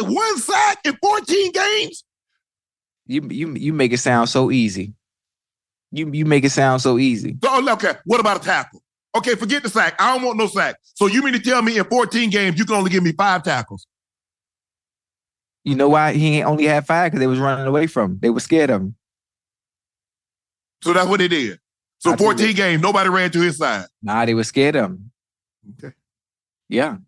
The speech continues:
Speaker 2: 'Cause you know, Vaughn, Vaughn real stout in the
Speaker 1: <coughs>
Speaker 2: run too now. He real
Speaker 1: He's
Speaker 2: stout.
Speaker 1: very good against the run.
Speaker 2: Yeah.
Speaker 1: Carl Oakley said, "Ocho, you my dog, but these cats make too much money for you to make excuses for them. We used to say in the Army, the maximum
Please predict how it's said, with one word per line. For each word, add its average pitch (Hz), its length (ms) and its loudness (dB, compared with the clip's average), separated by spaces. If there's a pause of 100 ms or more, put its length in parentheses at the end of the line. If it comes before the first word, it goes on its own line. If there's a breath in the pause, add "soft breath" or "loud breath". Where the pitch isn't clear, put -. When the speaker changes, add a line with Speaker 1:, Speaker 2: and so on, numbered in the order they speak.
(120)
Speaker 2:
'Cause 120 120 2
you 151 120 2
know, 147 200 2
Vaughn, 156 400 2
Vaughn 165 320 0
real 156 220 0
stout 170 380 2
in - 60 2
the - 60 -2
Speaker 1:
<coughs> - 100 -2
Speaker 2:
run 170 180 -2
too 214 200 -4
now. 131 300 0 (320)
He 165 100 2
real 170 260 4
Speaker 1:
He's 147 120 2
Speaker 2:
stout. 165 140 2
Speaker 1:
very 269 220 2
good 208 180 0
against 147 240 0
the 127 60 0
run. 104 280 -2 (120)
Speaker 2:
Yeah. 135 320 -2 (1600)
Speaker 1:
Carl 196 320 4
Oakley 185 300 0
said, 143 220 0
"Ocho, 160 280 0
you 151 180 0
my 139 140 0
dog, 107 460 -2
but 120 140 -6
these 156 200 0
cats 131 280 2
make 123 240 0
too 160 120 0
much 131 200 2
money 123 220 2
for 110 120 -4
you 113 100 2
to 107 80 0
make 104 180 0
excuses 98 380 0
for 95 120 0
them. 87 200 -2 (240 soft breath)
We 190 180 4
used 180 200 0
to 160 60 2
say 151 280 0
in 135 140 0
the 135 100 -2
Army, 143 320 0
the 110 120 -2
maximum 165 540 -2